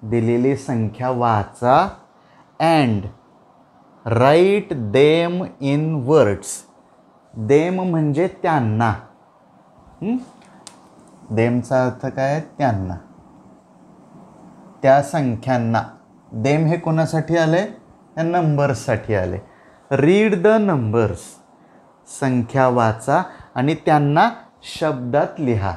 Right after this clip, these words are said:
ओके, संख्या,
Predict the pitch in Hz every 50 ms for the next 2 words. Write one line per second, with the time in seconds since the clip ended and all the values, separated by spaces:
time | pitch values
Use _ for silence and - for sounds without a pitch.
0 | - - _ _ _ _ _ _ _ _ _ _ _ _ _ _ _ _ - -
1 | _ _ _ _ - - - - - 143 139 139 - 170 143 110 - - - _
2 | _ _ _ _ _ - _ _ _ _ - - - 147 135 131 123 113 - 139
3 | 139 147 151